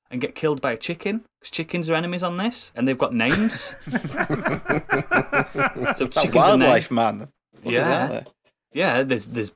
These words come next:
Speaker 3: found
Speaker 1: boars
Speaker 3: any
Speaker 1: and
Speaker 3: wild boars? I was gonna say, you found
Speaker 1: Yeah,
Speaker 3: a boar
Speaker 1: there's
Speaker 3: yet?
Speaker 1: boars. There's a bear called Ursula that I can't kill 'cause she,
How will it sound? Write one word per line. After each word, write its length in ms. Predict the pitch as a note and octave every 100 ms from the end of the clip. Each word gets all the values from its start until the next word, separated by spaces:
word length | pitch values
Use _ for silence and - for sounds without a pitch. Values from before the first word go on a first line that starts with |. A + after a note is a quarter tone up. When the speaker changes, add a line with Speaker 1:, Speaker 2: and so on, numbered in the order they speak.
| -
Speaker 3:
found 260 | B2 C#3+ D#3
Speaker 1:
boars 160 | E3
Speaker 3:
any 80 | E3+
Speaker 1:
and 80 | E3
Speaker 3:
wild 240 | E3 E3
boars? 280 | D3 E3 D3+
I 40 | C3+
was 100 | B2
gonna 80 | D3
say, 100 | D3
you 80 | A#2
found 160 | B2+ F#3
Speaker 1:
Yeah, 40 |
Speaker 3:
a 20 |
boar 140 | D#3 C#3+
Speaker 1:
there's 80 |
Speaker 3:
yet? 60 | G#2
Speaker 1:
boars. 280 | B2 D#3+ E3
There's 140 | C3
a 40 | A2+
bear 320 | A#2+ B2+ D#3
called 220 | - A#2+ -
Ursula 460 | A2+ B2+ C3+ C3+
that 120 | A#2+
I 60 | -
can't 500 | - - A#2+ A2+ -
kill 260 | - A2 A2 _ _
'cause 120 | -
she, 160 | -